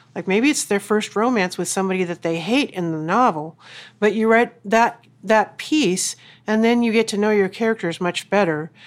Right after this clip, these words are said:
And so then their responses in the novel are gonna be shaped by their, their earlier life experiences in, in a short story.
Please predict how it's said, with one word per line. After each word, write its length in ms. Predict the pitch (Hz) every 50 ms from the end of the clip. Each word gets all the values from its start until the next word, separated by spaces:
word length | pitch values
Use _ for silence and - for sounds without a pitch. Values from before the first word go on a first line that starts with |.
| - - _
And 140 | - 190 190
so 240 | - - 214 208 208
then 320 | 185 202 208 202 202 196 196 - - - -
their 240 | - 175 208 214 214
responses 640 | 208 214 208 - - 233 233 233 226 - 220 196 180
in 140 | 196 185 180
the 60 | 180
novel 320 | 190 208 214 214 190 185
are 40 | 180
gonna 160 | 175 180 180
be 100 | 165 175 165
shaped 360 | - - 220 208 214 208 -
by 140 | - 185 180
their, 240 | 165 180 - - _ _ _ _ _ -
their 240 | 185 190 190 - -
earlier 600 | 190 208 214 214 208 196 185 180 170 165 160 - _ -
life 340 | 190 190 190 190 196 196
experiences 800 | - 170 - - - - 208 208 196 180 175 170 - 180 175 170
in, 140 | 175 175 - -
in 140 | 190 185 180
a 60 | 165
short 300 | 160 - - 190 175 180
story. 560 | - - - 233 240 190 156 147 147 143 156